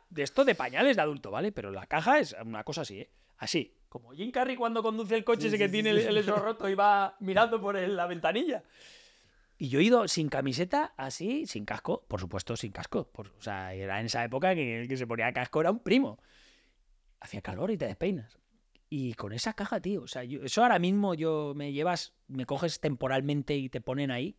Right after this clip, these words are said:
Speaker 1: un cortapega, y te meten en la cárcel.
Speaker 2: No duran ni dos
Speaker 1: O
Speaker 2: manzanas.
Speaker 1: sea, te para alguien, un,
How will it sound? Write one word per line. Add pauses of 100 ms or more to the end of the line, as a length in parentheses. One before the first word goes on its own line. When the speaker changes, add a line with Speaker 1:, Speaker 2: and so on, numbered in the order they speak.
Speaker 1:
un
cortapega, (580)
y
te
meten
en
la
cárcel.
Speaker 2:
No
duran
ni
dos
Speaker 1:
O
Speaker 2:
manzanas.
Speaker 1:
sea,
te
para
alguien,
un,